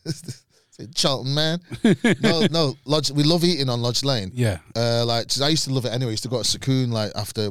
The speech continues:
Speaker 2: Yeah.
Speaker 1: I'd do, like, Baby Blue and all them.
Speaker 2: Mm.
Speaker 1: So I've always sort of gone, I've always gone up there. Yeah, so we went there, but now, like, when we go there, I remember, like, so we, so we went in, in Aleppo having some delicious food. We come out,
Speaker 2: Yeah.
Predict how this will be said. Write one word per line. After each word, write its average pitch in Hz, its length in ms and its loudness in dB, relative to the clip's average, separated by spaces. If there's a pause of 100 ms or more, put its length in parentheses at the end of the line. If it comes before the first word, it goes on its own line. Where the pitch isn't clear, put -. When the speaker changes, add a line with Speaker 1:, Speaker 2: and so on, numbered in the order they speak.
Speaker 2:
Yeah. 113 220 2
Speaker 1:
I'd 101 160 -8
do, 104 180 -4
like, 101 240 -4 (840)
Baby 101 220 -10
Blue 117 200 -2
and 110 80 -4
all 104 120 -4
them. 117 180 -2 (360)
Speaker 2:
Mm. 127 120 6
Speaker 1:
So 120 120 4
I've 123 80 0
always 147 220 6
sort 117 200 0
of 104 100 -16
gone, 117 260 -6
I've 110 140 -4
always 123 180 -2
gone 127 140 -2
up 127 140 -6
there. 92 180 -6 (380)
Yeah, 113 160 0
so - 140 -6
we 123 60 -2
went 147 200 0
there, 127 100 2
but 117 100 -4
now, 147 160 2
like, 131 140 0
when 123 120 -4
we 120 60 -6
go 156 180 2
there, 107 240 -2 (460)
I - 20 -20
remember, 131 220 -4
like, 123 240 -4
so 127 260 -4
we, 131 100 -6 (120)
so 127 280 0 (840)
we 127 100 -8
went 180 180 2
in, 123 280 -4
in 139 160 -2
Aleppo 123 320 -2
having 113 180 -4
some 120 140 -8
delicious 123 340 -2
food. 120 200 -2
We 98 40 -14
come 143 180 -2
out, 127 240 2
Speaker 2:
Yeah. 113 60 -4